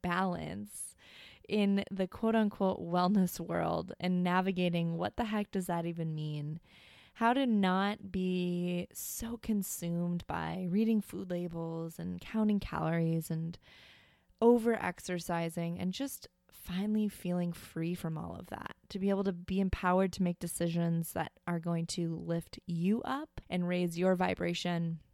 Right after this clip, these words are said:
And so we talk about all things related to food and how to find balance with friends and social settings, and also, most importantly, how to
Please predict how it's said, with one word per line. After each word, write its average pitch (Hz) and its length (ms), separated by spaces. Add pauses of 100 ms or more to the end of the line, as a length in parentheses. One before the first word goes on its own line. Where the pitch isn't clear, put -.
And 202 160
so 233 120
we 233 120
talk 240 240
about 233 260
all 202 220
things 196 340
related 175 460
to 170 520
food 269 720
and 175 880 (200)
how 185 240
to 175 80
find 175 260
balance 175 840
with 175 220
friends 269 600
and 196 140
social 233 420
settings, 208 760
and 170 340
also, 285 720 (260)
most 220 300
importantly, 196 600
how 269 120
to 415 180